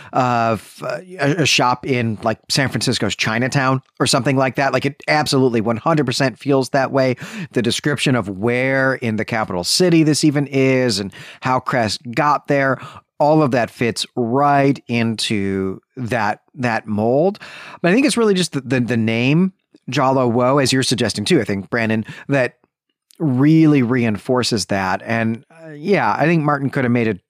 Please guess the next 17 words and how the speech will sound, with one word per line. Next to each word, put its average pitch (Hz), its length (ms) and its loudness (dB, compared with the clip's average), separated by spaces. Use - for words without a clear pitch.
different 131 320 -4
choice 135 400 0
there 143 400 0
because, 170 260 2
of 151 100 0
course, 170 280 0
the 165 280 -2
other 175 180 2
thing 120 140 0
that's 113 160 -2
happening 107 400 -2
here 107 240 -2
is 101 140 -4
that 113 260 -2
it's 120 140 -4
not 165 160 0
just 131 260 0